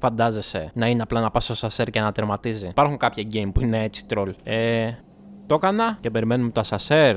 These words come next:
Σίγουρα μακρύς διάδρομος σημαίνει ότι κάτι θα έρθει. Άρα θα μπούμε την όπισθεν. Μη με παρεξηγήσει κάποιος αν βγει κάποιος γείτονας, δεν είμαι περίεργος. Πάτησα ένα κουμπί, όποιον να είναι, δεν ξέρω τώρα που θα με πάει.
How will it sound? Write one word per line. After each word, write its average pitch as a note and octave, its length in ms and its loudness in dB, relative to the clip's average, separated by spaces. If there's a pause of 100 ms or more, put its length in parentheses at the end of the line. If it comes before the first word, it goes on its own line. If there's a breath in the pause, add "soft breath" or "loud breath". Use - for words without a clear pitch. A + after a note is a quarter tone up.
(100)
Σίγουρα D#3 600 4
μακρύς C#3+ 300 2
διάδρομος C3 680 4
σημαίνει B2+ 800 2
ότι A#2+ 200 -6
κάτι B2+ 260 -2
θα - 160 -2
έρθει. - 280 -4
Άρα B2 320 2
θα B2 120 2
μπούμε B2 240 -2
την A2 220 -4
όπισθεν. C3+ 640 -4
Μη C3 200 2
με D3 120 6
παρεξηγήσει B2+ 600 2
κάποιος A#2+ 340 2
αν A#2 100 6
βγει A#2 200 2
κάποιος A#2 300 2
γείτονας, B2+ 460 0
δεν C3+ 160 4
είμαι A#2+ 120 2
περίεργος. A#2 680 0 (540)
Πάτησα E3 320 0
ένα D3 80 0
κουμπί, C3 460 -8
όποιον C#3 380 2
να C3+ 160 6
είναι, F#3 200 -2 (100)
δεν B2 120 -2
ξέρω B2+ 220 2
τώρα A2 200 2
που G#2+ 80 -8
θα G#2+ 120 0
με G#2 100 -2
πάει. D3 320 2